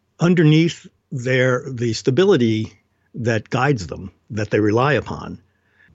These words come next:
and we think it's lo-, we think it's long-term stability, the world is nevertheless chaotic. And so it's quite likely,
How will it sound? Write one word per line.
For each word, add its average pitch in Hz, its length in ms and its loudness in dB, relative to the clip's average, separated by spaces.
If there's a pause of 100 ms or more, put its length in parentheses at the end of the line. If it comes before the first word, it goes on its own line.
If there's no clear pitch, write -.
and 113 220 0
we 110 100 4
think 120 220 0
it's 110 140 -2
lo-, 110 160 2
we 107 120 0
think 240 220 0
it's 120 140 -2
long-term 95 420 -4
stability, 98 580 -14 (800)
the 147 140 4
world 175 300 4
is 135 80 0
nevertheless 139 800 0 (500)
chaotic. 95 520 -8 (420)
And 170 140 4
so 170 480 4
it's 208 180 -12
quite 208 240 0
likely, 190 440 -4